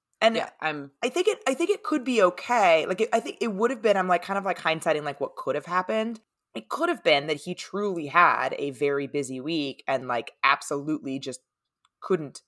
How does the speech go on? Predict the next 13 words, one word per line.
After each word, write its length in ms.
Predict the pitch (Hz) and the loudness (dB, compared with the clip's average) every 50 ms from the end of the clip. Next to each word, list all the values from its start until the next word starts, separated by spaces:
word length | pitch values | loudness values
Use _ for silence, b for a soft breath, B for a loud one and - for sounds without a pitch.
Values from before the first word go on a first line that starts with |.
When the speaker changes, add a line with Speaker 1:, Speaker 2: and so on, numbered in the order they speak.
| _ _ _ _ _ _ _ _ | _ _ _ _ _ _ _ _
Speaker 1:
make 260 | - 156 160 156 - - | -4 -2 -2 -2 -4 -8
time 380 | - 165 147 147 151 156 156 | -6 -4 -2 -2 -2 -4 -6
for 180 | 143 - 147 143 | -6 -4 -4 -4
a 80 | 139 | -2
date 340 | 139 139 135 156 208 - - _ _ _ _ | -2 -4 -4 -4 -4 -8 -12 _ _ _ _
before 360 | - 180 - - 180 180 185 185 | -12 -12 -10 -6 -4 -4 -4 -4
he 180 | 175 196 196 | -6 -8 -10
leaves. 480 | 202 220 233 240 254 269 269 269 - - _ _ _ _ _ _ _ | -8 -8 -8 -8 -8 -8 -10 -12 -14 -16 _ _ _ _ _ _ _
Speaker 2:
Mm-hmm. 240 | 220 220 214 202 185 | -4 -2 -2 0 4
Speaker 1:
But 220 | 180 185 - - - _ _ _ _ _ _ _ | 6 6 4 4 -2 _ _ _ _ _ _ _
in 240 | 202 208 214 220 214 | 0 0 0 2 2
that 240 | 208 202 202 - - | 2 2 0 0 -4
scenario, 840 | - 180 170 165 160 165 175 180 190 208 214 226 233 240 247 254 | -8 -8 -6 -6 -4 -4 -2 -2 -2 0 0 2 0 0 -2 -6